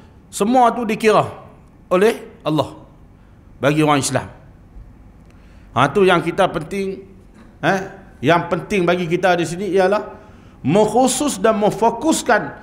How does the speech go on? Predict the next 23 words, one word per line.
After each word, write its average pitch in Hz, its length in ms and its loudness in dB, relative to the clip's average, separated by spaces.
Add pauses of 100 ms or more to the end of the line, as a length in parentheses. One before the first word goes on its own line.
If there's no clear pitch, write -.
(300)
untuk 190 400 -2
orang 180 240 0
Islam 160 480 -4
terlebih 147 320 -6
dahulu. 104 240 -10 (2250)
Minta 170 240 2
maaf 254 240 4
lah 226 160 4
cakap, 240 400 -2
tuan-tuan 226 320 -2
ni. 277 80 -12 (640)
Nah. 220 400 -2 (420)
Ha, 127 140 -10
sebab 196 400 -2
tu 220 80 -6
kalau 214 160 0
nak 208 160 -6
letak 202 320 -2
calon, 214 320 0
boleh 208 160 -6
letak 190 240 -6
calon 214 160 -4
Islam. 202 260 -10